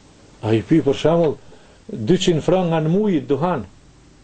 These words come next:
bile ma shumë, sa atje shtatë euro, shtatë franga një paqet. Do më thonë pesë euro. Pesë euro një paqet, pa shkreps, se llogaritëm shkrepsën,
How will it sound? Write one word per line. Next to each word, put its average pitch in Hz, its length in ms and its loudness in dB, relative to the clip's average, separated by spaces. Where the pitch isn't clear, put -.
bile 143 220 0
ma 160 120 0
shumë, 147 280 -2
sa 120 160 0
atje 139 180 0
shtatë 160 400 -2
euro, 147 340 0
shtatë 165 320 -4
franga 160 380 -2
një 127 140 -6
paqet. 127 340 -2
Do 123 140 -6
më 120 80 -8
thonë 139 180 -2
pesë 135 380 0
euro. 87 180 -2
Pesë 175 380 2
euro 170 200 0
një 151 140 -4
paqet, 190 460 0
pa 156 160 2
shkreps, - 520 -2
se - 180 -2
llogaritëm 131 560 0
shkrepsën, 139 540 -4